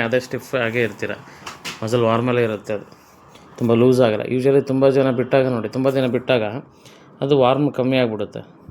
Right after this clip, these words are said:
ಅಂದರೆ ಪಂಪ್ ಫೀಲ್ ಆಗಿ ಪಂಪ್ ಹೋಗ್ಬಿಟ್ಟಿರುತ್ತೆ, ಅದು ಲೂಸ್ ಆಗುತ್ತೆ. ಅದೇ ಪುಷಪ್ಪು, ಪುಲ್ಲಪ್ ಮಾಡಿ ಮತ್ತೆ ಆಗಿನ ಪಂಪ್ ನೋಡಿ ಹೆಂಗಿರುತ್ತೆ ವಾರ್ಮ್. ಎಸ್,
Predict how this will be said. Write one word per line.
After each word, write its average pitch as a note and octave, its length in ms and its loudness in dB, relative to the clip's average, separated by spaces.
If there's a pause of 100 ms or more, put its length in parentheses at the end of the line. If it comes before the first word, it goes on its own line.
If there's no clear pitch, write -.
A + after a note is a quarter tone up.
(100)
ಅಂದರೆ C#3+ 240 -2
ಪಂಪ್ C3 280 -2 (200)
ಫೀಲ್ C3 260 2
ಆಗಿ B2+ 140 -2 (440)
ಪಂಪ್ C3+ 240 -2
ಹೋಗ್ಬಿಟ್ಟಿರುತ್ತೆ, A#2 560 0 (600)
ಅದು A2+ 200 0
ಲೂಸ್ B2 280 4
ಆಗುತ್ತೆ. G#2 320 -4 (1400)
ಅದೇ D#3+ 200 6
ಪುಷಪ್ಪು, D#3+ 400 0
ಪುಲ್ಲಪ್ D#3 320 2
ಮಾಡಿ D3+ 160 4 (100)
ಮತ್ತೆ C3 220 0
ಆಗಿನ B2 240 -2
ಪಂಪ್ A#2 240 -4
ನೋಡಿ A2 180 -4
ಹೆಂಗಿರುತ್ತೆ G#2+ 400 -6 (1000)
ವಾರ್ಮ್. A2 220 -2 (100)
ಎಸ್, B2+ 140 -2